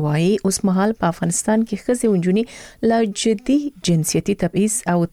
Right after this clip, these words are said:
تاوتریخوالي سره مخامخ دي. په افغانستان کې د ملګرو ملتونو مرستندویه ماموریت یا یوناما او د ملګرو ملتونو د ښځو څانګو، څانګې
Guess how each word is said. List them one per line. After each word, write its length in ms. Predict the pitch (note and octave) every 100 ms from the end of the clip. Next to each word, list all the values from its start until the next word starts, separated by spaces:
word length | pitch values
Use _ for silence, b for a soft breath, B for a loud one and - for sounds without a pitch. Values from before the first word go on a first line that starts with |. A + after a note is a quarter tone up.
| D3
تاوتریخوالي 580 | D#3 D3 - D3 E3 F#3+
سره 200 | F#3 F3+
مخامخ 420 | E3+ - - C3+ - D#3+
دي. 100 | D3+ - B B B B -
په 140 | C4
افغانستان 440 | D4 D#4 D#4+ D4
کې 180 | C#4+ B3+
د 60 | A#3
ملګرو 280 | A3+ A#3+ A#3+
ملتونو 340 | A3 - A#3 A3
مرستندویه 500 | F#3+ - F#3 F#3+ F#3+
ماموریت 500 | F3+ E3+ F#3+ G3 - F#3
یا 80 | E3
یوناما 400 | D#3 D#3 D3 E3 G#3+
او 40 | A#3
د 120 | A3
ملګرو 320 | G#3+ G#3 A#3 A3+
ملتونو 360 | G#3 - G#3 G3+
د 80 | E3+ -
ښځو 260 | G#3+ G3+ F3+ -
څانګو، 460 | F#3+ A3+ F#3 E3+ - B B B B - -
څانګې 420 | G#3 A3 F3